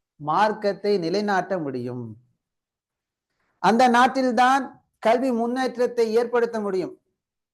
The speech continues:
எந்த ஒரு பிரச்சனையும் இல்ல, கலவரம் இல்ல, அஹ், குழப்பமான சூழல் இல்ல, மக்கள்லாம் நிம்மதியா இருக்கிறாங்கன்னு சொன்னா, நல்ல தாராளமாக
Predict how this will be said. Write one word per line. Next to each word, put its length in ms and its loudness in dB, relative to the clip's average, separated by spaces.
எந்த 240 0
ஒரு 120 2
பிரச்சனையும் 520 -2
இல்ல, 180 -2
கலவரம் 500 2
இல்ல, 260 -4
அஹ், 240 0
குழப்பமான 540 2
சூழல் 360 -2
இல்ல, 300 2
மக்கள்லாம் 480 -2
நிம்மதியா 360 0
இருக்கிறாங்கன்னு 600 -2
சொன்னா, 500 -6
நல்ல 320 2
தாராளமாக 760 4